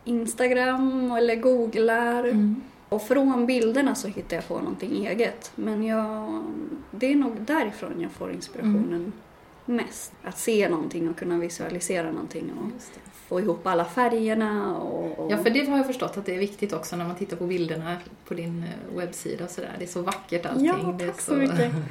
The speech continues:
Speaker 1: Ja, det är jätteviktigt för mig att jag,
Speaker 2: Ja.
Speaker 1: jag vill att bilderna ska ta mycket plats. Jag vill
Speaker 2: Ja.
Speaker 1: att det ska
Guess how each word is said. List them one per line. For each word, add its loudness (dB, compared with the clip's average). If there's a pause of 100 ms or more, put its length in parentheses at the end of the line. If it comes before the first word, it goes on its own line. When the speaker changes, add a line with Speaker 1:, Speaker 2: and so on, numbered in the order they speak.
(360)
Speaker 1:
Ja, 6
det 6
är 8
jätteviktigt 6
för -6
mig 0
att -2
jag, 2
Speaker 2:
Ja. 0 (100)
Speaker 1:
jag 0
vill 0
att 2
bilderna 0
ska -8
ta -10
mycket -4
plats. -10
Jag 0
vill 2
Speaker 2:
Ja. -4
Speaker 1:
att -8
det -6
ska -10